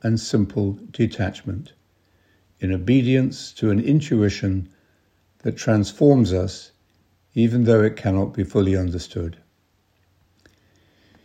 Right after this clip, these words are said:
He exemplifies one-step metanoia, which also can take a lifetime of meditation and of trying to treat others as we would like them to treat us, even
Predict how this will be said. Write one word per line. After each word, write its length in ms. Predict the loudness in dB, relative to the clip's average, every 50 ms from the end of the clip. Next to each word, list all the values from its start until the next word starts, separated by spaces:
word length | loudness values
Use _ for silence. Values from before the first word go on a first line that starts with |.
| _ _ _
He 160 | 2 6 6
exemplifies 960 | 6 6 6 6 6 6 4 2 0 2 2 4 4 4 4 2 0 -4 -8
one-step 720 | -10 -2 2 2 4 4 2 0 2 4 4 4 4 2 -2
metanoia, 800 | 0 2 2 2 2 2 2 2 2 0 0 -2 -4 -6 -10 -12 -16 _ _ _ _ _ _ _ _ _ _ _ _ _ _ _ _ _ _ -6
which 180 | -6 -2 0
also 360 | 0 0 0 2 2 2 2
can 200 | 2 2 0 -2
take 260 | 0 0 0 0 0 0
a 60 | 2
lifetime 640 | 2 2 2 2 -2 -4 -4 -2 0 0 0 0 -2
of 160 | -2 -2 -2
meditation 840 | -2 -2 -2 -2 -4 -2 -2 -2 -2 -2 -4 -6 -6 -6 -6 -8 -12 _ _ _ _ _ _ _ _ _ _ _ _ _ -2
and 140 | 0 0
of 100 | 0 -2
trying 340 | -2 0 2 4 4 4 2 0
to 120 | -2 -6
treat 300 | -6 0 0 2 4 4
others 520 | 4 4 2 0 -2 -2 -4 -6 -8 -12 -8 -6
as 180 | -4 -4 -2
we 160 | 0 0 0
would 200 | 0 -2 -2 -2
like 240 | -2 -2 -2 -2 -2
them 340 | -2 0 0 0 -2 -6 -6
to 140 | -8 -10 -10
treat 340 | -6 -2 -2 -2 0 2 2
us, 380 | 2 2 0 -4 -10 -14 -16 _ _ _ _ _ _ _ _ _ _ _ _ _ _ _ _ _ _ _ _ _
even 480 | -4 -2 -2 0 0 0 -2 -2 -4